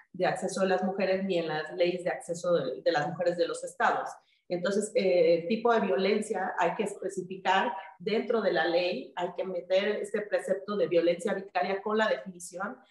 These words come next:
y también incluir la definición de daño, porque como decía Maite, este, eh, vicario significa po-, a, a través de otra persona, entonces por interpósita persona se comete este daño. Entonces es muy importante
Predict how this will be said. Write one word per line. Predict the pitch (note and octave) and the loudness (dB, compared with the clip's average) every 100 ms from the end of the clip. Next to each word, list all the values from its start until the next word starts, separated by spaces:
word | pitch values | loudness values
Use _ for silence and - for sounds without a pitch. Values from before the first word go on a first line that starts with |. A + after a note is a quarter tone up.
| _ _ _ | _ _ _
y | A3 A3+ A#3+ G#3 | 2 2 2 0
también | G#3 G3+ G#3 A3 | 2 4 4 4
incluir | A3+ G3+ G#3 G3 A3+ | 2 0 2 6 6
la | F#3+ | 4
definición | F3+ G3+ F#3 F3 G3+ G3+ | 0 0 -2 -2 0 2
de | G3 | 2
daño, | F3+ F3+ F3 C#3+ - - - | 2 2 0 -4 -8 -10 -10
porque | F3 F3 | -6 -6
como | F#3 F#3 | -6 -4
decía | F3+ - G3+ | -4 -2 -4
Maite, | G3 G3 G3 G#3 - _ _ F3+ | -2 -2 -2 -8 -8 _ _ 2
este, | F#3 F#3 F#3 F3 E3+ - - | 2 2 4 4 4 -2 2
eh, | F3 E3+ E3 - G3 | 4 6 4 2 -2
vicario | G3+ A#3 B3 A#3+ A3 | -2 2 4 4 2
significa | G3+ F#3 F#3+ G#3 G3+ G3+ | -2 -6 -6 -2 0 0
po-, | G3+ F3 | 0 2
a, | F3+ F3+ | 2 0
a | F#3 F#3 | -2 0
través | F#3+ F#3 | 0 0
de | |
otra | F#3+ F#3+ | -4 -6
persona, | F#3 - G3 D#3 D#3 | -6 -6 -6 -4 -10
entonces | F#3+ - | -12 -6
por | G3 F#3+ | -4 -4
interpósita | F#3+ F3+ F3+ A3 A3 A#3 - - | -2 -2 0 0 0 -2 -6 -4
persona | F3+ - G#3+ F3 A#3 - _ _ | -6 -4 -2 -2 -4 -8 _ _
se | - G#3+ | -6 -2
comete | G#3 G3+ G3+ - | 2 2 2 2
este | G3 - F#3 | -2 -2 2
daño. | F3 E3+ D3 | 2 2 -2
Entonces | D#3+ E3+ G3+ | -4 -4 -2
es | G3 | 0
muy | G3+ A3 | 2 2
importante | G#3 G3 G3 F#3 F#3+ F#3+ G#3 G3+ | 0 -2 0 0 0 0 -2 -4